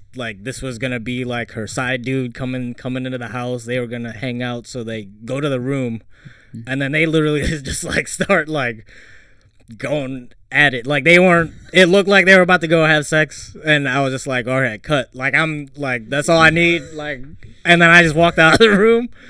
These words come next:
Speaker 1: And then, like, after that, like, more stuff was just unorganized. I actually had to leave that shoot, like, 'cause I just, I just told them, I
Speaker 2: You
Speaker 1: was
Speaker 2: s-
Speaker 1: like, "This is way too unorganized."
Speaker 2: That
Speaker 1: Like,
Speaker 2: was early on?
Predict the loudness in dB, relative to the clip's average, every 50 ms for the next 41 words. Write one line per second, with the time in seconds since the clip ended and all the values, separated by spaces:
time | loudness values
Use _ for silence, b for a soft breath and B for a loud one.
0 | B B B B B B B B B 0 2 4 6 6 4 4 2 0 0 0
1 | 2 4 6 6 6 6 4 2 4 4 6 6 4 2 0 -8 -16 -16 _ -20
2 | _ -4 -2 0 0 0 -2 -2 -2 0 2 2 2 0 0 0 0 0 0 0
3 | -2 -4 -4 -4 -4 -4 -6 -8 -12 -12 -8 -6 -4 -2 -2 -2 0 -2 -2 -2
4 | 0 -2 -2 -2 -2 0 -2 -2 0 -2 -4 -4 -2 -4 -4 -4 -6 -6 -6 -4
5 | -4 -4 -4 -6 -6 -6 -8 -8 -10 -10 -8 -8 -10 -10 -12 -14 -14 -12 -14 -16
6 | -20 _ -20 _ -10 -8 -6 -4 -4 -4 -4 -6 -10 -14 -16 -14 -10 -10 -10 -10
7 | -10 -8 -6 -6 -6 -4 -6 -4 -4 -4 -4 -4 -6 -10 -12 -6 -6 -6 -6 -6
8 | -6 -6 -4 -4 -4 -4 -6 -8 -10 -10 -10 -10 -10 -10 -10 -8 -8 -6 -4 -4
9 | -4 -4 -4 -4 -2 0 0 0 0 0 0 -2 0 -2 -2 -2 -2 -2 -2 -2
10 | -2 -4 -6